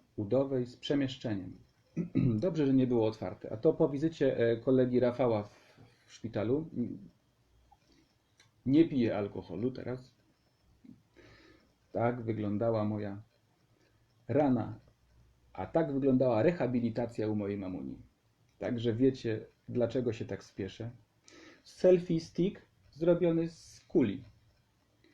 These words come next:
Kula do nogi, aby łatwiej było chodzić. I proszę mi powiedzieć, kto z was może się pochwalić taką instalacją w nodze.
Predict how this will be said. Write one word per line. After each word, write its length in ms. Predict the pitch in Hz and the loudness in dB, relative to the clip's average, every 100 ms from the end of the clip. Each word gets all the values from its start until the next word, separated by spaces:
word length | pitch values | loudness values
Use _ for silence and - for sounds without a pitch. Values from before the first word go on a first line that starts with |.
| _ - | _ -6
Kula 200 | 175 151 | 0 0
do 100 | 123 | 0
nogi, 400 | 123 139 143 147 - | 0 0 -2 -6 -4
aby 180 | 127 | 0
łatwiej 340 | 131 127 127 123 | 2 0 -2 -2
było 180 | 123 113 | -2 -2
chodzić. 440 | 113 - - _ _ _ _ _ _ - | -6 -16 -20 _ _ _ _ _ _ -12
I 40 | |
proszę 320 | 107 262 - 190 | -2 0 2 2
mi 80 | |
powiedzieć, 380 | 156 143 139 127 | 2 2 2 0
kto 240 | - - 113 | -4 -2 -2
z 100 | 113 | 2
was 240 | 135 123 | 2 2
może 260 | 120 117 107 | 2 0 -4
się 140 | - | -4
pochwalić 480 | 104 98 - 104 - | -6 -6 -4 -6 -4
taką 340 | 131 127 107 | -6 -4 -4
instalacją 640 | 107 107 101 101 - 110 101 | -4 -4 -4 -4 -6 -12 -12
w 40 | |
nodze. 320 | 98 64 - | -12 -14 -16